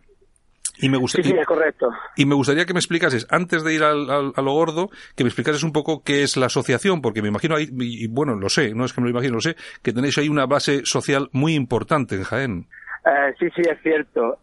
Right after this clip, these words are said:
Speaker 2: Eh, bueno, la asociación este año cumple ya diez, diez años de actividad y en verdad nació precisamente para eso, para crear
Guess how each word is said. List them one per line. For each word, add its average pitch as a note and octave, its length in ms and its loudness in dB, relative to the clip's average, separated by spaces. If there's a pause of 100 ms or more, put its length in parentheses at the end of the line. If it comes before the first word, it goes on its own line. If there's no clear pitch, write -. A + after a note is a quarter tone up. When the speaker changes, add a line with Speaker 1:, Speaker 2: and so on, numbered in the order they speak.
(160)
Speaker 2:
Eh, C#3+ 460 4
bueno, D3 180 4
la C3 60 2
asociación E3 720 2
este D#3+ 260 2
año D#3+ 200 2
cumple D3+ 380 2
ya D3 240 6
diez, C#3+ 200 4 (100)
diez C#3+ 220 0
años E3+ 380 4 (680)
de D3+ 120 4
actividad D#3 460 4 (640)
y F3 180 4
en D3+ 160 2
verdad D3 240 4
nació F3+ 340 2 (220)
precisamente F3+ 640 2
para C#3+ 240 6
eso, G3 220 2
para C3 240 4
crear C#3+ 320 4